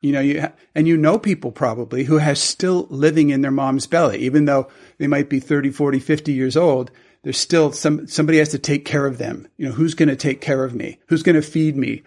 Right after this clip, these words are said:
Who's gonna protect me? Like that. They have this, and they might even still live in, with their mom.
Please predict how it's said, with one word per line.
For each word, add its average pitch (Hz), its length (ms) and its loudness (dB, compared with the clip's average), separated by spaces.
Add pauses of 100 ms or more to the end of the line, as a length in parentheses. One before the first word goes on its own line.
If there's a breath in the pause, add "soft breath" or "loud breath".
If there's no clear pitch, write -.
(220 loud breath)
Who's 156 180 -2
gonna 156 280 4 (260 soft breath)
protect 143 420 -8
me? 123 260 -6
Like 117 200 -10
that. - 420 -2
They 135 80 -8
have 131 220 -4
this, 131 320 -4 (180)
and 139 140 -2
they 147 80 2
might 151 240 4
even 147 120 2
still 147 240 -2
live 143 160 0
in, 135 200 -2 (800 soft breath)
with 165 340 0
their 151 160 2
mom. 143 460 0